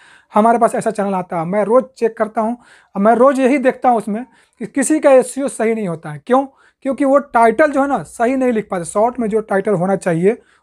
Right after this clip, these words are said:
वो नहीं लिखते हैं, प्लस में टाइट-, शॉर्ट में ही जैसा टैग होना चाहिए। यार, टैग जो है कि नॉर्मल टैग लगाने से काम नहीं चलेगा आपका शॉर्ट वीडियो में।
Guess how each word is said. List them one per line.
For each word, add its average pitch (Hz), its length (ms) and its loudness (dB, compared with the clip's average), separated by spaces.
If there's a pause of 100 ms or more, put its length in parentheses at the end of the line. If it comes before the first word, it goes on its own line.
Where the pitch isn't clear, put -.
वो 240 100 4
नहीं 254 160 4
लिखते 240 240 -2
हैं, 214 120 -2
प्लस 269 280 2
में 269 120 0
टाइट-, 240 300 -2 (340)
शॉर्ट 262 340 2
में 262 120 2
ही 247 140 2 (160)
जैसा 214 220 -2
टैग 254 380 0
होना 220 160 0
चाहिए। 160 280 -6
यार, 226 220 0
टैग 247 300 -4
जो 247 100 -2
है 247 60 0
कि 247 80 -4
नॉर्मल 240 420 0
टैग 254 220 -2
लगाने 247 280 0
से 233 80 -2
काम 240 200 2
नहीं 233 120 0
चलेगा 196 280 0
आपका 175 160 -6
शॉर्ट 170 220 -4
वीडियो 151 220 -4
में। 139 100 -10